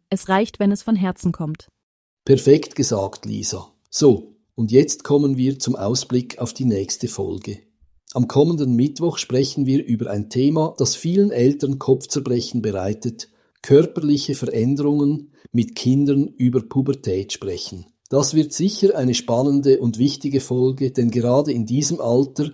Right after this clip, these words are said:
Speaker 2: fangen bei vielen Kindern die ersten Veränderungen an. Und es ist so wichtig, dass wir als Eltern darauf vorbereitet sind und unsere Kinder gut begleiten können.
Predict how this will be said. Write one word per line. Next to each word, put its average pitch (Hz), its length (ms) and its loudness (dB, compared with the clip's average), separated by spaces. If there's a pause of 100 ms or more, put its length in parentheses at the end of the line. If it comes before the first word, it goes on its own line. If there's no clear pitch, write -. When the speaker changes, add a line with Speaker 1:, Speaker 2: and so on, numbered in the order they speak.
Speaker 2:
fangen 160 380 0
bei 135 140 2
vielen 151 420 -2
Kindern 139 480 2
die 120 160 -4
ersten 135 400 0
Veränderungen 127 720 0
an. 107 380 -4 (100)
Und 139 160 2
es 139 120 0
ist 165 220 -4
so 180 300 6
wichtig, 165 440 -4
dass 135 220 -2
wir 135 140 4
als 120 220 0
Eltern 147 440 2
darauf 123 300 0
vorbereitet 135 760 0
sind 131 360 0
und 123 160 0
unsere 117 320 0
Kinder 139 400 0
gut 131 320 0
begleiten 113 580 -2
können. 90 500 -8